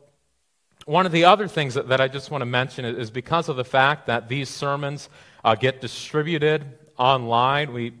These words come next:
we, there are more people who listen to these sermons over the internet than actually,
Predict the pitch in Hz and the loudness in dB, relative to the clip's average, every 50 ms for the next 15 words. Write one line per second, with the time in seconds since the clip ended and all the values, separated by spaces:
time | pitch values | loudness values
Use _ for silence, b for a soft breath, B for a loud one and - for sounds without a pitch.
0 | - 85 95 127 131 135 127 - 120 123 123 127 127 123 127 139 160 185 175 180 | -20 -20 -14 -8 -6 -6 -4 -2 0 2 2 4 4 2 2 2 2 2 2 0
1 | - 190 196 196 196 202 160 156 147 117 131 139 135 131 131 127 127 B B B | -2 -2 -2 -2 -2 -2 -2 -2 -2 -2 -4 -4 -4 -4 -4 -6 -8 B B B
2 | B B B B - 120 117 147 185 196 202 - 151 120 104 98 98 98 101 - | B B B B -10 -2 2 4 4 4 2 -2 -2 -2 -2 -2 -6 -10 -12 -16
3 | _ _ b b b b b b _ _ _ _ _ _ _ _ _ - - 165 | _ _ b b b b b b _ _ _ _ _ _ _ _ _ -8 -4 -4
4 | 160 147 151 143 - - 156 156 151 143 131 131 117 - - - - _ - 143 | -2 -2 -2 -4 -2 -2 -2 0 0 -2 -4 -4 -8 -10 -14 -16 -14 _ -2 -2
5 | 143 135 127 120 107 113 113 131 175 180 147 110 101 95 95 98 95 - - - | -2 0 -2 -4 -2 0 0 2 2 2 0 0 0 -2 -2 -2 -4 -8 -16 -20
6 | - - 120 117 123 120 120 120 120 - - 123 127 131 - - 131 117 117 107 | -20 -8 0 0 2 2 0 -2 -8 -6 -2 -2 -2 -2 -2 -4 -2 -2 0 -2
7 | 104 107 110 | -2 -6 -10